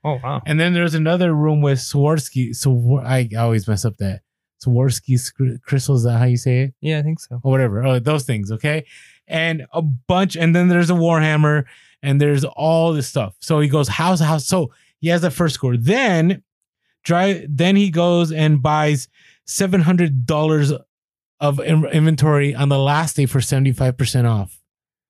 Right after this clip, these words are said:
Speaker 2: This is a mega haul. Like, this is, this can set you up for an entire quarter
Speaker 1: Mm.
Speaker 2: or maybe <laughs> the year. I don't know. So, you know, he also found some dungeon, Dungeons and Dragon figures too.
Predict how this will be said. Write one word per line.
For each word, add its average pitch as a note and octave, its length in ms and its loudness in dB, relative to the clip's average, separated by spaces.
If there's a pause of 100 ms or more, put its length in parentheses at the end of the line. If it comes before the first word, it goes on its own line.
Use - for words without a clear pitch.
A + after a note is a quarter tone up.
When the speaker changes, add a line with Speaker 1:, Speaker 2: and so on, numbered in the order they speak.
(560)
Speaker 2:
This B3 100 0
is C#4+ 160 2
a G3 80 2
mega C3 400 2
haul. G2+ 400 -6 (180)
Like, D3+ 220 0
this F#3+ 220 0
is, B3+ 160 0
this F3+ 200 0
can B3+ 160 -2
set F#3+ 220 -2
you D#3+ 120 2
up E3 120 0
for D3+ 160 0
an C#3 60 2
entire B2 340 2
quarter G#2+ 520 -6
Speaker 1:
Mm. C3+ 240 -8
Speaker 2:
or F#3 60 -6
maybe B3 240 2
<laughs> - 60 -4
the D#3 180 0
year. D3 400 0
I G3 120 -2
don't E3+ 140 0
know. A2+ 260 -2 (1040)
So, - 140 -2
you A3+ 160 0
know, F#3+ 400 0
he D#3 160 0
also F#3+ 260 0
found F3 300 0
some D3 160 2
dungeon, D#3+ 560 2
Dungeons D#3 400 2
and C#3 140 2
Dragon C#3 340 0
figures D3 380 -4
too. D#3 260 -2